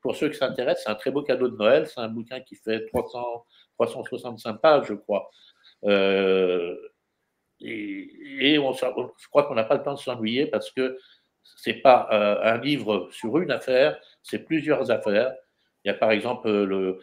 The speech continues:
l'autopsie de Gambetta, de Léon Gambetta, c'était quelque chose d'extraordinaire, euh, incroyable. Euh, j'apporte également la preuve que, euh,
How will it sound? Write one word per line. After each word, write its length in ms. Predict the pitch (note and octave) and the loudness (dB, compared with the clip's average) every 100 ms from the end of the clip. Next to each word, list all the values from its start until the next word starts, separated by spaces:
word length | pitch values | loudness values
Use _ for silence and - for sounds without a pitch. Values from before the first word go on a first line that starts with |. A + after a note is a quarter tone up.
| _ _ | _ _
l'autopsie 500 | A2 A#2 A#2+ - B2 | -4 -2 -4 -6 -10
de 60 | A2 | -2
Gambetta, 580 | A2 A2+ - A#2+ G#2+ - _ | 0 0 4 4 4 -6 _
de 260 | G#2 - G#2 | -12 -4 -4
Léon 260 | G#2+ A#2 | -2 -4
Gambetta, 440 | G#2+ A2 A2 C3+ B2+ | -4 -4 0 2 0
c'était 280 | - - G#2 | -2 -12 -8
quelque 280 | G2 - | -8 -8
chose 200 | G2+ A2 | -6 -4
d'extraordinaire, 800 | A2+ B2 _ A#2 G#2+ G#2 A#2 D3+ - _ - - - _ F#2+ | -4 -6 _ -2 -2 -4 -4 -4 -8 _ -20 -20 -20 _ -2
euh, 600 | F#2 F2+ F2 E2+ E2+ E2+ - | 0 2 0 0 -2 -4 -2
incroyable. 540 | A#2 - G2+ F#2 D3+ - _ _ - | -4 0 2 2 0 -8 _ _ -4
Euh, 600 | G2+ G2+ G2 F#2+ F#2 F2 - | 0 0 2 0 0 -6 -12
j'apporte 420 | F#2+ A2 - B2 C3 | -4 -2 2 0 2
également 320 | A#2 A#2 B2 | 0 0 2
la 100 | A2 | 0
preuve 420 | - B2+ C3 - - | 4 4 4 2 -6
que, 340 | B2 C3 B2+ C3 | -2 0 0 -2
euh, 500 | G2+ G2 G2 F#2+ F#2+ | -4 -2 -2 -4 -6